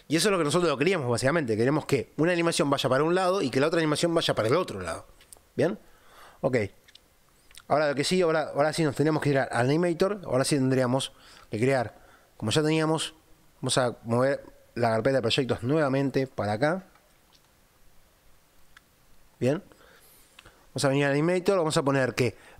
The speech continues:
para atrás tome la que está la left y para adelante tome la que es right. Bien. En este caso, por ejemplo, yo pongo animar, ¿bien? Y si yo fuera moviendo, no,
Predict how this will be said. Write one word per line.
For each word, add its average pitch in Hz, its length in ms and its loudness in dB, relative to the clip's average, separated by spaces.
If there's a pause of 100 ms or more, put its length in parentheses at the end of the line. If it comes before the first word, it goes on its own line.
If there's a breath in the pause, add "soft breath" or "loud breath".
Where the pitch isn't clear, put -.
para 165 220 0
atrás 202 480 -2
tome 160 340 2
la 131 220 0
que 123 60 -2
está 139 300 0 (100)
la 117 260 0
left 165 420 -2 (1700 loud breath)
y 160 140 0
para 156 180 2
adelante 156 420 0
tome 143 320 2
la 127 160 2
que 123 120 4
es - 240 -2
right. 110 520 -4 (1700)
Bien. 156 260 0 (600 loud breath)
En 131 80 0
este 165 60 4
caso, 170 240 0
por 131 80 0
ejemplo, 135 220 0
yo 135 120 0
pongo 143 240 0
animar, 160 440 0 (360)
¿bien? 151 240 -2 (360 soft breath)
Y 117 80 -6
si 127 100 0
yo 170 200 2 (120)
fuera 170 240 0
moviendo, 151 580 0 (840 loud breath)
no, 120 160 -4